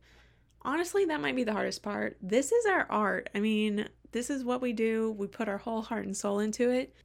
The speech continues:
but we have to be open to critique in order to improve.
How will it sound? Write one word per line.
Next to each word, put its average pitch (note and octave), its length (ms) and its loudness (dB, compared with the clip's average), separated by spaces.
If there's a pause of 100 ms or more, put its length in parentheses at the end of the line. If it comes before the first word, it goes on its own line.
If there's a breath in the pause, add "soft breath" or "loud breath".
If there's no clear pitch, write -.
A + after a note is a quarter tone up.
but A#3 460 2 (300)
we B3 160 -4
have A#3 220 0
to C4+ 80 -2
be C4+ 160 2
open G#3+ 320 0
to G#3 160 0
critique C#4+ 500 -4
in A3+ 160 -4
order A3 220 -2
to G#3+ 200 -6
improve. - 720 0